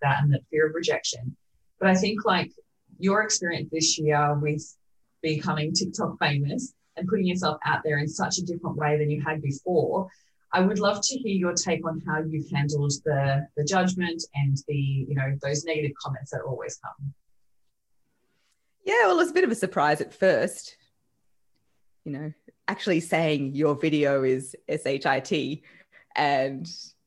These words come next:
Speaker 2: one guy who put the poo emoji onto my head and then made a video saying I was the most condescending woman in Australia. <laughs> Which,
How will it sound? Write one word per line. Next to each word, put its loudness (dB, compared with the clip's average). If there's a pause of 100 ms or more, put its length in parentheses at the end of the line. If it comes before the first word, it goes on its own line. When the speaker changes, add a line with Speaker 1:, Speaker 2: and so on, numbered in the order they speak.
(920)
Speaker 2:
one -2
guy 2
who -2
put -10
the -4
poo 0
emoji -2
onto -6
my -2
head -4
and -2
then 0
made -2
a -2
video 0
saying -4
I -2
was -6
the -8
most -8
condescending -4
woman -4
in -4
Australia. -4
<laughs> -4
Which, 0